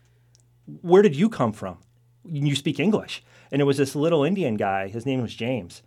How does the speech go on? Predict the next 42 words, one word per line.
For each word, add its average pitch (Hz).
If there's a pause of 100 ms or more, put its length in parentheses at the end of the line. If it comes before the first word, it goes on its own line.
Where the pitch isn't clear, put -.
(480)
Uh, 120
and 127
he 135
was 135
studying 123
medicine 113
there. 92
And 113
sometimes, 160
you 147
know, 120 (200)
you 127
don't 165
necessarily 170
pick -
your 120
friends. 127
Your 107
friends 131
pick -
you. 110 (440)
And 113
me 127
and 135
this 135
guy 135
became 123
pretty 131
close 131
friends 127
because 131 (1300)
we're 127
both 143
foreigners 135
in 120
this 107
country. 95 (180)
We 113
both 123 (120)
spoke 127
English, 131
and, 117